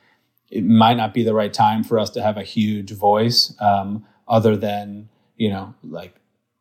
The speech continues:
this is what the country is going through right now. We have to find our place in it and make sure that we're s-,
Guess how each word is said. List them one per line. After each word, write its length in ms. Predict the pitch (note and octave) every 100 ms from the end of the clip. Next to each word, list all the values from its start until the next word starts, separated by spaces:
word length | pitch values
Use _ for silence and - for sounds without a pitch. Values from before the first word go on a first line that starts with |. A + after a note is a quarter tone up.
| -
this 320 | - A2+ A2+
is 140 | A#2+ A#2+
what 120 | A2+
the 60 | G#2
country 340 | B2 A#2 A#2
is 100 | G#2
going 300 | A#2 G#2+ A#2
through 180 | - A#2+
right 120 | A#2
now. 300 | A#2 A#2+ B2+
We 120 | G#2+
have 120 | G2+ G2+
to 80 | A2
find 260 | A2 A2
our 80 | G#2
place 320 | - G#2+ -
in 80 | A#2
it 160 | A2+ G#2
and 120 | G2+
make 140 | G2+
sure 220 | - A2+ G2+
that 220 | G2+ G2
we're 140 | F#2+
s-, 120 | G2